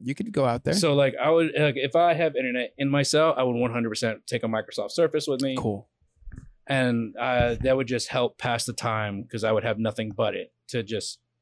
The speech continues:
Speaker 2: draw titties.
Speaker 1: I feel that. Okay. Yeah. Uh, I'm, I'm gonna say fleshlight.
Speaker 2: Just a fleshlight.
Speaker 1: Yeah, not for me.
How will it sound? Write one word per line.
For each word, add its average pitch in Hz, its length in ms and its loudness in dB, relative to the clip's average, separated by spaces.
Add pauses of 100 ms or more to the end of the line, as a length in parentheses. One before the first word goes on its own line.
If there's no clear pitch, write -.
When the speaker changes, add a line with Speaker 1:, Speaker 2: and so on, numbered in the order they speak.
(440)
Speaker 2:
draw 117 300 2
titties. 92 560 -8 (880)
Speaker 1:
I 135 100 0
feel 135 220 2
that. 127 200 -2 (140)
Okay. 151 260 2 (220)
Yeah. 123 200 2
Uh, 131 760 2
I'm, 131 400 -2 (120)
I'm 131 140 -4
gonna 127 160 -2
say 120 140 -6
fleshlight. 117 440 -4 (560)
Speaker 2:
Just 151 200 0
a 131 40 0
fleshlight. 123 520 0
Speaker 1:
Yeah, 156 160 4
not 170 180 2
for 190 80 2
me. 165 320 2